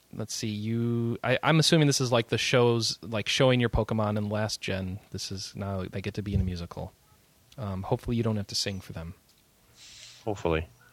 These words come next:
Speaker 2: But you did have to dress them up before, so you never have any idea.
Speaker 1: You know, it looks like you still have to dress them up.
Speaker 2: Yeah, they couldn't possibly get rid of the boring crap.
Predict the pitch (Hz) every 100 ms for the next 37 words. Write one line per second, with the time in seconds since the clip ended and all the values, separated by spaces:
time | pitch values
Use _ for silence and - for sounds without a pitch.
0 | _ _ - 113 143 139 - 123 117 127
1 | 107 90 87 80 - 85 92 98 98 98
2 | 104 101 90 - - 160 165 160 165 156
3 | 147 - 143 - 127 117 - 104 90 _
4 | - - _ _ _ _ _ _ - -
5 | - - _ - 107 104 110 98 95 92
6 | 87 82 82 - 80 80 - - - -